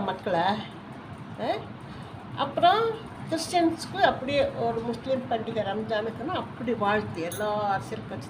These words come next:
தலைவர்களும் வாழ்த்துறாங்க. ஒரு கிறிஸ்டியன்ஸ்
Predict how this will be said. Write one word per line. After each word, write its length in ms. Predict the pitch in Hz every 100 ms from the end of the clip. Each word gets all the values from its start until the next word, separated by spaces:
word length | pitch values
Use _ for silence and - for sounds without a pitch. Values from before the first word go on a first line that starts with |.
| -
தலைவர்களும் 680 | 190 214 202 208 285 339
வாழ்த்துறாங்க. 420 | 202 156 - - - - - - - - - - -
ஒரு 200 | 262 269 269
கிறிஸ்டியன்ஸ் 600 | 262 - - 285 269